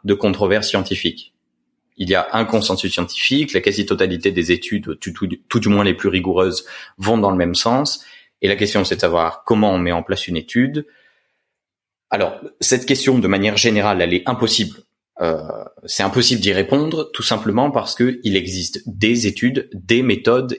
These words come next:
il existe des méthodes scientifiques, il n'existe pas une méthode scientifique, parce qu'elles dépendent de la discipline que je cherche à étudier, que dans laquelle je m'inscris.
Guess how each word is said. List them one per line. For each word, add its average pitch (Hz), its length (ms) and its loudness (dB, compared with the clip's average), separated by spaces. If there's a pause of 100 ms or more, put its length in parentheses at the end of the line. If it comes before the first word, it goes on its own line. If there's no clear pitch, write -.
il 95 140 0
existe 90 420 -6
des 143 120 2
méthodes 104 360 2
scientifiques, - 560 -4
il 92 80 -2
n'existe 87 300 -4
pas - 180 -2
une 120 180 2
méthode 87 280 -2
scientifique, - 580 -6
parce - 160 -6
qu'elles 87 220 -2
dépendent 113 480 0
de 92 60 2
la 87 100 2
discipline 107 720 -2
que 104 100 0
je - 120 0
cherche 135 240 2
à 120 40 4
étudier, 107 400 -4 (800)
que 107 80 2
dans 98 160 2
laquelle 113 280 2
je 101 120 0
m'inscris. 101 500 0